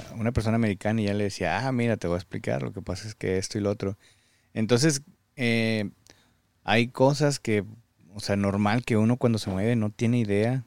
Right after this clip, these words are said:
Ahora entiendo que hay muchos servicios, hay muchas personas que están dispuestas a ayudarte, este, hay asociaciones, como recientemente platicamos con la, la Casa Amiga, o sea,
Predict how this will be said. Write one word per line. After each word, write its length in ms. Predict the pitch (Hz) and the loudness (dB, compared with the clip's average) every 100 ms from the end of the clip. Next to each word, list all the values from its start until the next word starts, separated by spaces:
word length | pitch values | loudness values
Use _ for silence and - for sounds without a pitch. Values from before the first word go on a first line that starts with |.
| _ - | _ -6
Ahora 320 | 90 98 110 | 2 4 4
entiendo 420 | 117 - 110 117 | 0 0 0 0
que 100 | 113 | 0
hay 80 | 107 | 0
muchos 300 | 110 107 107 | 0 -4 -6
servicios, 680 | 80 82 107 - 101 101 - _ _ _ _ _ - | -4 -4 -4 -2 -2 -2 -10 _ _ _ _ _ 0
hay 120 | 104 | 2
muchas 240 | 135 147 - | 4 2 0
personas 440 | 104 - 120 127 | 0 2 2 2
que 80 | 117 | -2
están 180 | 117 113 | -2 -2
dispuestas 440 | 117 120 - 113 | 0 -2 -2 0
a 40 | |
ayudarte, 880 | 107 95 101 113 - 110 107 107 69 | 2 2 2 0 0 2 2 2 -2
este, 380 | 92 - - 92 | -6 -6 -4 -2
hay 120 | 92 101 | -2 -2
asociaciones, 760 | 110 95 87 104 113 117 110 | -4 -4 -2 0 0 0 -4
como 380 | - 95 85 - _ _ _ _ - | -6 -4 -4 -8 _ _ _ _ -10
recientemente 520 | 95 98 104 104 101 | -4 0 0 0 0
platicamos 460 | 98 87 95 98 - | -4 -2 -2 -2 -2
con 160 | 92 | -4
la, 260 | 87 80 50 | -2 -4 -6
la 160 | 85 85 | -8 -6
Casa 300 | 98 - 101 | -4 -4 -2
Amiga, 340 | 101 120 110 | 0 0 0
o 40 | 98 | 0
sea, 300 | 101 85 | -4 -4